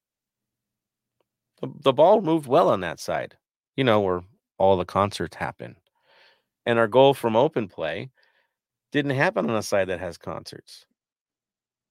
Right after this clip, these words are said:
That corner had no effect 'cause there's no concerts on that side. So, stick it, Ben. That's all I'm gonna say. Uh, Dave Gomez says, "Dolo had a solid game plan in the last match." No, it was proper.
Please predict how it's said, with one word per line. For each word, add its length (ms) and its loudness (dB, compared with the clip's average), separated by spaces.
That 120 -8
corner 500 -4
had 160 -6
no 160 -6
effect 340 -6
'cause 140 -8
there's 160 -10
no 100 -2
concerts 400 -2
on 120 0
that 180 -6
side. 340 -10
So, 540 -6
stick 300 6
it, 160 4
Ben. 380 8
That's 200 -2
all 140 4
I'm 80 -2
gonna 200 -8
say. 280 -16
Uh, 380 8
Dave 280 2
Gomez 500 -2
says, 380 -2
"Dolo 300 2
had 140 2
a 60 0
solid 340 0
game 220 -8
plan 260 -8
in 60 -8
the 60 -8
last 280 -8
match." 120 -12
No, 200 6
it 100 4
was 140 -2
proper. 420 -2